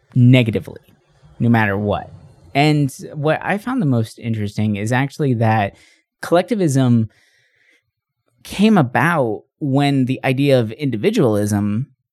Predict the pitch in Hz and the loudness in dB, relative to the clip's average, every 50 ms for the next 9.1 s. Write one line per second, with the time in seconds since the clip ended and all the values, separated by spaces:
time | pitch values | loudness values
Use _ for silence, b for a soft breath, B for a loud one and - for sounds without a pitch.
0 | _ _ _ _ _ _ _ - 143 123 117 - 87 127 123 107 95 90 85 87 | _ _ _ _ _ _ _ -2 -2 -2 -2 -2 -2 0 2 2 2 0 -2 -4
1 | 80 95 90 - _ _ _ _ _ - - - - 127 120 120 113 113 110 107 | -6 -8 -8 -10 _ _ _ _ _ -20 -6 -2 0 0 2 2 2 0 0 0
2 | 113 107 - - 127 127 120 113 117 - - 117 110 - 120 113 107 104 - - | -2 -4 -4 -2 0 0 0 0 -2 -2 -2 -2 -2 -2 -2 -2 -2 -4 -6 -10
3 | - 113 107 104 101 101 104 104 104 104 - - 123 101 113 113 107 107 110 104 | -8 -4 -2 0 0 0 0 -2 -2 -6 -8 -12 -6 -2 0 0 0 0 -2 -2
4 | 110 104 104 104 104 101 98 90 92 107 127 156 - - 92 87 65 62 50 50 | -2 -2 -2 -2 -2 -2 -4 -4 -4 -6 -8 -10 -12 -12 -12 -12 -10 -12 -14 -14
5 | - 135 147 190 233 - _ _ _ _ _ _ _ _ - 120 117 131 120 123 | -14 -14 -14 -14 -16 -20 _ _ _ _ _ _ _ _ -6 -4 -2 2 4 4
6 | 135 135 131 120 117 113 107 107 104 - - - _ - - - 110 131 139 123 | 6 6 4 4 2 0 0 -2 -4 -8 -16 -20 _ -20 -20 -12 -4 -2 0 2
7 | 104 95 - 123 135 120 80 - - - 110 104 98 - 127 139 - - - - | 2 2 2 2 0 0 -2 -4 -4 -2 -2 0 2 4 2 2 2 -2 -10 -8
8 | - - 196 185 147 104 117 110 104 - 123 139 160 160 127 117 110 104 101 107 | -4 -2 -2 -2 -2 -2 -4 -6 -4 -2 0 0 2 2 2 2 2 0 -2 -4
9 | - | -8